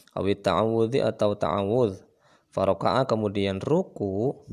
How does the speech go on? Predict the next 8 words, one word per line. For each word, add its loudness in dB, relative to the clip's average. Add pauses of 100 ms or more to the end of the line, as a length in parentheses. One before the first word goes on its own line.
(180)
al-imamu, -2
imam. 2 (800)
Qabla 0
ayyutimma, -2
sebelum -6
dia 0
menyempurnakan -4
al-fatihata, -2